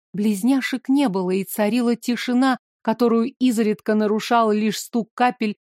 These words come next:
разлитого теста, стекающего со стола на пол, где уже белели осколки блюда и желтели смятые блины. У меня задрожали руки, в груди похолодело от страха.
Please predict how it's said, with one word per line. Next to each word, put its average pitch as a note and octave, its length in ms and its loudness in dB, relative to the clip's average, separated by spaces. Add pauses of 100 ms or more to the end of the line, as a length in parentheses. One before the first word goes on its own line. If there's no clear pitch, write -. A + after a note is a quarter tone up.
разлитого A3 680 0
теста, A3+ 480 -4
стекающего G3+ 840 -2
со G#3 160 -6
стола G#3 440 0
на G#3 220 -2
пол, E3+ 240 -8 (360)
где F#3 260 0
уже G3 380 2
белели F#3+ 480 0
осколки F#3+ 600 -2
блюда G3 520 -2 (260)
и A3+ 100 2
желтели G#3+ 560 2
смятые G#3+ 560 0
блины. G#3 460 0 (320)
У A3 80 -2
меня A#3+ 480 2 (180)
задрожали A#3+ 680 2
руки, A#3 360 -2
в G#3 100 -2
груди A#3 380 0
похолодело A#3+ 840 0
от A#3 100 -4
страха. A#3 540 -4